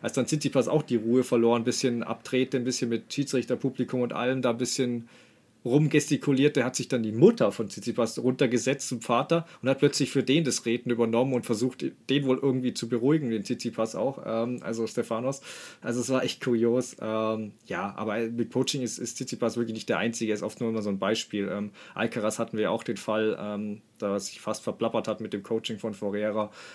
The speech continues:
und es fällt schon immer wieder auf, dass da viel gestikuliert wird. Deswegen kann man da mal überlegen oder finde ich auch immer wieder, ob diese Regel wirklich sein muss, weil wenn sie eh keiner einhält, aber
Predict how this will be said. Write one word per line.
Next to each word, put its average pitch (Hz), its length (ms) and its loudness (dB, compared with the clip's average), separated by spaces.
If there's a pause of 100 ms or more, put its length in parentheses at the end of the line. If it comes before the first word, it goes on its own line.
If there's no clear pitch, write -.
(160)
und 104 100 -2
es 104 100 -4
fällt 110 220 0
schon 117 100 -6
immer 110 220 -2
wieder 107 220 0
auf, 98 120 -2
dass 110 140 -6
da 107 120 -4
viel 104 180 -6
gestikuliert 107 640 -2
wird. 98 120 -8
Deswegen 104 480 -2 (420)
kann 127 160 0
man 117 140 4
da 110 80 2
mal 107 180 2
überlegen 101 640 0
oder 98 220 -4
finde 101 220 -8
ich 98 80 -4
auch 95 100 -4
immer 98 180 -2
wieder, 92 240 -2
ob 101 140 -4
diese 98 260 -4
Regel 101 300 0
wirklich 104 280 -6
sein 104 240 -2
muss, 101 200 -6
weil 95 240 -2
wenn 98 140 -2
sie 87 180 -4
eh 101 60 -2
keiner 95 280 -4
einhält, 92 500 -4
aber 90 420 -2